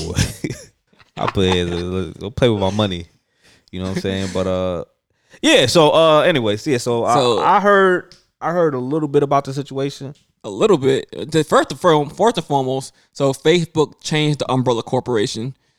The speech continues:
Speaker 2: to be called Meta.
Speaker 1: Yeah.
Speaker 2: So, you know, Facebook basically owns, they own Facebook, they own Instagram, they own WhatsApp.
Speaker 1: WhatsApp. Do,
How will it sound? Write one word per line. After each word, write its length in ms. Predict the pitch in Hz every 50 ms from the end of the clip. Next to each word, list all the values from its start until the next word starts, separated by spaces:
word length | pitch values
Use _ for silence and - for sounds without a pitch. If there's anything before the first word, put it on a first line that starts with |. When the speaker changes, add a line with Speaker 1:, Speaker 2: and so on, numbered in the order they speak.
| _ _ _ _ _ _ _
Speaker 2:
to 400 | - 151 135 123 120 120 123 117 - _ _ _ _ - - - - -
be 100 | 139 135
called 280 | - 147 135 123 120 127
Meta. 420 | 135 127 127 - - 85 - 170 _ _ _ _ _
Speaker 1:
Yeah. 220 | 92 113 98 76 - - - _ _
Speaker 2:
So, 80 | - 143
you 80 | 147 151
know, 260 | 151 143 139 131 123
Facebook 800 | 131 - - - 147 160 147 - - - 147 147 147 - - - - _ _ _ _ _ _ _ _ _ _ _ _ _ _ -
basically 320 | - 156 147 135 143 143 -
owns, 680 | 123 135 139 135 127 127 123 120 131 123 - - - _ _ _ _ _ -
they 100 | 135 131
own 560 | 147 160 165 160 156 151 147 143 135 135 - - _ - -
Facebook, 580 | - - 143 165 180 175 - 165 175 190 - _ _ _ _ _ _ _ _ _ _ _ _ _ _ _
they 160 | 110 135 -
own 200 | 135 143 143 143 -
Instagram, 800 | 143 156 160 - - 160 143 147 147 143 139 135 139 139 151 - _ _ _ _ _ _
they 100 | - 135
own 440 | - 131 151 151 151 147 143 139 135 127
WhatsApp. 520 | 139 156 170 - - 156 135 135 135 131 - - - - _ _ _ _ _ -
Speaker 1:
WhatsApp. 460 | 117 117 - - 127 113 113 110 - - _
Do, 200 | 110 - 113 -